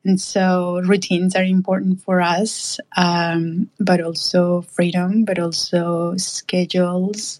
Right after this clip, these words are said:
and structure, but also, uh, creativity. And, um, so all these aspects,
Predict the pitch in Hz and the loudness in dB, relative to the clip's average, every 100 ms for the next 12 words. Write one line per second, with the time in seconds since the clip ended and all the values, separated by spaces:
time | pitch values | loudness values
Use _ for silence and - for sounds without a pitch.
0 | - 180 175 160 - 175 170 - - 185 | -2 2 2 0 -2 -2 -2 -4 0 2
1 | 190 208 202 180 170 170 - - 170 165 | 2 -2 -4 -4 -4 -4 -4 -4 -2 -2
2 | 170 170 - - - - - - - _ | -2 -4 -8 -14 -12 -14 -14 -16 -20 _
3 | 208 180 170 160 190 - - 220 196 185 | 0 2 0 -6 -10 -8 0 2 2 -2
4 | 208 190 202 214 233 262 _ 190 175 175 | 0 0 0 0 0 -2 _ 0 2 2
5 | 175 170 170 165 160 160 156 - - - | 0 2 0 0 -2 -2 -4 -4 -6 -4
6 | 185 175 165 170 165 165 190 - 214 214 | -2 0 0 -4 -4 -4 -6 -4 -2 0
7 | 226 226 214 190 - 170 185 - 175 170 | 0 0 -4 -4 -6 -4 -4 -4 -6 -4
8 | - - | -6 -6